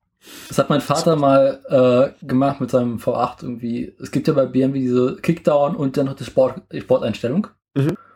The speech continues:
Speaker 1: Die
Speaker 2: Ja, ja.
Speaker 1: Sporteinstellung macht ja nichts anderes, als einen Gang runterzuschalten. Die
Speaker 2: Mhm.
Speaker 1: Frage, die er
Speaker 2: Genau.
Speaker 1: sich gestellt hat, was, was passiert eigentlich, wenn ich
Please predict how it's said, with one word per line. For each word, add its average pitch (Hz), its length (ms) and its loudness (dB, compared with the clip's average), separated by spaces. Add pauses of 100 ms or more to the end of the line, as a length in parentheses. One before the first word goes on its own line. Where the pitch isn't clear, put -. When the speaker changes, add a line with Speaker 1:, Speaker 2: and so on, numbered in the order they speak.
(140)
Speaker 1:
Die 117 80 0
Speaker 2:
Ja, 165 80 6
ja. 147 40 6
Speaker 1:
Sporteinstellung 165 440 2
macht 147 140 0
ja - 40 0
nichts 151 160 -2
anderes, 156 180 -2
als 131 120 2
einen 131 80 0
Gang 123 120 2
runterzuschalten. 120 840 -2 (360)
Die - 80 -8
Speaker 2:
Mhm. 143 60 -2
Speaker 1:
Frage, 143 280 2
die 135 80 -2
er 151 40 2
Speaker 2:
Genau. 120 120 2
Speaker 1:
sich - 60 -4
gestellt 165 320 2
hat, 143 100 -4
was, 160 240 -10
was 143 240 0
passiert 196 360 -2
eigentlich, 113 260 -4
wenn 120 80 -4
ich - 240 -10